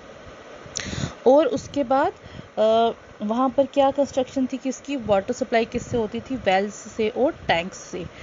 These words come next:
तो wells और tanks जो थे, ये थे medium of water supply। आजकल के ज़माने में तो आपको well और tanks में जाने की ज़रूरत नहीं है ना, घर पे ही पानी आ जाता है क्योंकि नल है। तो जो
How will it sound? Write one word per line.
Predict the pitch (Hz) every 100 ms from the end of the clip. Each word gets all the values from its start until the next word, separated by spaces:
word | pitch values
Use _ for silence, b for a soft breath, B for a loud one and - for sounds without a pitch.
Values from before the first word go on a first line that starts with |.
| B B B -
तो | 277
wells | 208 240 311 302
और | 311
tanks | 254 233 -
जो | 247
थे, | 220 302
ये | 285
थे | 262 247
medium | 226 190 208 226
of | 294 226
water | 180 202 -
supply। | 190 170 156 175 B B -
आजकल | - 180 - 233
के | 269
ज़माने | 247 240 233 262
में | 262
तो | 277
आपको | 254 240 262
well | 247 226 247
और |
tanks | 262 247 247 -
में | 269
जाने | 247 220 233
की | 254
ज़रूरत | 233 254 269
नहीं | 269 294
है | 359
ना, | 233
घर | 220 196
पे | 254
ही | 254
पानी | 254 226 220
आ |
जाता | 208 196 214
है |
क्योंकि | 233 226 277
नल | 233 220
है। | 220 175 - B B B B B B B -
तो | 330 - - 196 -
जो | 277